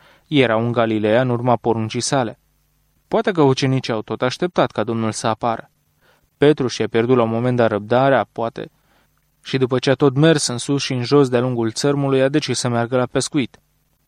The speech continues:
Ceilalți șase i s-au alăturat. Ucenicii au pescuit toată noaptea și n-au prins nimic.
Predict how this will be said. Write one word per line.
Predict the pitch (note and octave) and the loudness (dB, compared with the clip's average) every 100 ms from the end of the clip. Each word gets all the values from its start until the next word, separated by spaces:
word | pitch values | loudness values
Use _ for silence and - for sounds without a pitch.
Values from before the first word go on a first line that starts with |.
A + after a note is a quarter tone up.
| _ _ _ _ - | _ _ _ _ -6
Ceilalți | - F#3+ F3+ B2 - | 2 4 4 2 -2
șase | - F#3+ G3 - | -2 0 0 -2
i | |
s-au | D3 C#3+ C#3 | -2 -2 0
alăturat. | C3+ B2+ B2+ G2+ _ _ _ _ _ _ _ - - _ | 0 -2 -6 -8 _ _ _ _ _ _ _ -20 -20 _
Ucenicii | D#3 F3 A3 C#4+ G3 | -2 2 2 4 2
au | |
pescuit | E3+ E3 - F3 | 4 0 2 0
toată | - D3 C#3 | 2 0 2
noaptea | B2 A2 - A#2 | 0 0 -4 -12
și | - | -8
n-au | B2 C3 B2+ | -2 0 0
prins | A#2+ A#2 A2 | -2 -4 -4
nimic. | A#2 A2+ - | -4 -4 -10